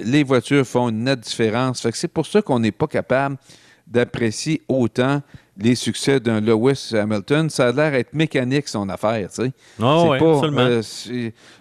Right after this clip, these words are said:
Speaker 1: il y a du talent, mais quand est-ce qu'il l'exprime ?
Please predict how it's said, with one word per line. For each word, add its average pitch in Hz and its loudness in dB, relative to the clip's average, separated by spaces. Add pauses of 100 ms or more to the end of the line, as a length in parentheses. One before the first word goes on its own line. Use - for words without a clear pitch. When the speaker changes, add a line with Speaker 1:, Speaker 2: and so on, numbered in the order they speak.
Speaker 1:
il 110 -8
y 135 6
a 143 6
du 135 -10
talent, 220 4
mais 160 2 (320)
quand 165 -2
est-ce 226 2
qu'il 131 -4
l'exprime ? 185 0